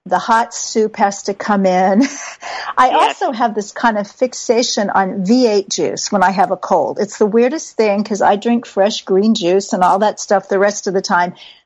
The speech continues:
Speaker 1: But if I'm sick, I think it's because of childhood or maybe it's because of sodium. I don't know.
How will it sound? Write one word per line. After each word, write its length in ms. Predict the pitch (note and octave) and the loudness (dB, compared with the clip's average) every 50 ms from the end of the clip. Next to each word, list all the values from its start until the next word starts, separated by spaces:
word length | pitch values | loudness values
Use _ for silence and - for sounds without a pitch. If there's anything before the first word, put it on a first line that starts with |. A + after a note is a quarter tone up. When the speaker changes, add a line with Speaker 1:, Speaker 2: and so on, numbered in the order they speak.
| _ - | _ 0
Speaker 1:
But 120 | C4 B3 | 0 2
if 220 | - D4 D4+ D4+ D4 | 4 2 2 2 0
I'm 160 | C#4+ C#4 C4 | 0 0 0
sick, 540 | B3 - - - - - F4+ G#4 F4 A#3 A3+ - - | -2 -6 -10 -8 -2 2 4 4 4 2 0 -2 -2
I 100 | G3 G#3 | -2 -2
think 320 | G#3 - - B3 B3 A#3+ | -2 -2 -2 -2 0 0
it's 220 | D4 D4 D4+ - - | -2 -4 -4 -6 -4
because 440 | - B3+ A#3+ - B3 A3 G#3+ G#3 | -2 -2 0 2 0 0 0 0
of 140 | A3 G#3 G#3 | -2 -4 -4
childhood 640 | G#3 - - B3+ A#3+ C4+ D4 D#4 - - A#3 G#3+ G3+ | -4 -2 0 2 4 4 4 2 0 -2 -4 -2 -2
or 80 | G#3 G#3 | 0 0
maybe 300 | G#3 G3+ G#3+ A3 B3 B3 | 0 0 2 2 0 0
it's 160 | B3 - - | 0 -2 -2
because 320 | - A#3 A3+ - A3 G#3 G3+ | -4 -2 0 0 0 0 -2
of 80 | G3 | -4
sodium. 540 | - - - G#3+ G#3+ A#3+ A#3 A3 F#3 F#3 - | -8 -2 0 2 4 4 4 2 2 2 0
I 160 | - E3+ G3 A3 | 0 0 0 0
don't 140 | A#3+ A#3+ | 0 0
know. 240 | G#3 F#3+ F#3 F#3+ - | 2 2 2 0 0